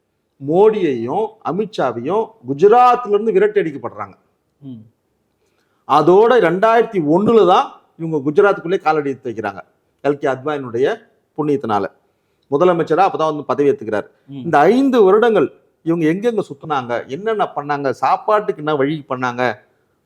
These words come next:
Speaker 1: பௌத்த மடையாலயங்கள்ல போயிட்டு எப்படி தங்கிட்டு இருந்தாங்க, இதெல்லாம் ஒட்டுமொத்தமான ஒரு வரலாறு புத்தகத்துல இருக்குது.
Speaker 2: ஓகே.
Speaker 1: இவங்க எப்படி பயணம் பண்ணாங்கன்னு.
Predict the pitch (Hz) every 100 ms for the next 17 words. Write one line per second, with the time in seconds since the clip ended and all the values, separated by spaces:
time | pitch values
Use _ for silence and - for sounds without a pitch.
0 | - 156 - - 202 156 202 220 220 208
1 | 185 175 160 185 180 170 165 160 165 160
2 | 135 135 135 123 127 135 147 170 220 -
3 | 127 131 - 170 151 - 131 127 151 185
4 | 123 113 117 127 120 208 - _ - 113
5 | 117 101 90 87 _ _ _ 131 123 156
6 | 147 143 156 147 131 127 113 110 104